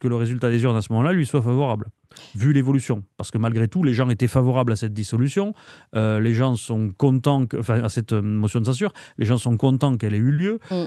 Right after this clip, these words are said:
Speaker 1: Euh, les gens étaient aux deux tiers, euh,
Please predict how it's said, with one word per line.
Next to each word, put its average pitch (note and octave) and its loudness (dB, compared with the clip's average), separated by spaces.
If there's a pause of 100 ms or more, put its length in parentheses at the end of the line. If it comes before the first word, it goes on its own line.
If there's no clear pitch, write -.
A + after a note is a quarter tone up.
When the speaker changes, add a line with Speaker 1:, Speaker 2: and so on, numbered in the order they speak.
(120)
Speaker 1:
Euh, B2 4
les C3 2
gens D#3 -2
étaient D3+ -2
aux C3+ 2
deux D#3+ 4
tiers, E3+ -2 (320)
euh, G#2+ -6